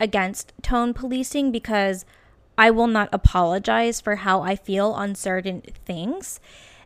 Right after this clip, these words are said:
and going into a little bit more about my experiences being tone policed, why these conversations are problematic, and how this affects other people in our society today.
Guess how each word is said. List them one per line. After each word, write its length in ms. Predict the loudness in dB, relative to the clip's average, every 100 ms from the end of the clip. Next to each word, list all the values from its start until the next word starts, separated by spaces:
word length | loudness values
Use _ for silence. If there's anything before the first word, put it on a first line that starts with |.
| 2
and 560 | 4 6 4 0 -4 -10 -20 -20 _ _ _ _ _ _
going 360 | 4 6 4 4
into 260 | 2 4
a 40 | 4
little 180 | 6
bit 160 | 4 2
more 220 | 4 4
about 280 | 6 6 4
my 280 | 0 0 0
experiences 1120 | 0 -4 -6 -4 -2 0 -2 -4 -4 -4 -6
being 500 | -10 -6 -4 -2 -6
tone 320 | -6 -6 -2
policed, 480 | -2 0 0 -2 -6 2
why 340 | 6 8 6
these 300 | 4 0 0
conversations 800 | 0 0 0 -2 -4 -2 -4 -4 -2
are 100 | -4
problematic, 920 | -2 -4 -2 -2 -2 -4 -2 -2 -2 -10 -20 -20 -20 -20 0
and 340 | 2 2 0
how 400 | -4 -2 2 2 2
this 200 | 0 -2
affects 460 | -6 0 0 -2 -8 -4
other 300 | 0 2 2
people 720 | -2 -6 -6 0 2 2 0 -4 -20 -20 -20 -20 _ _
in 300 | 8 8 4 4
our 200 | 4 4
society 720 | 0 -2 0 2 2 0 -2
today. 540 | -4 -6 -6 -8 -14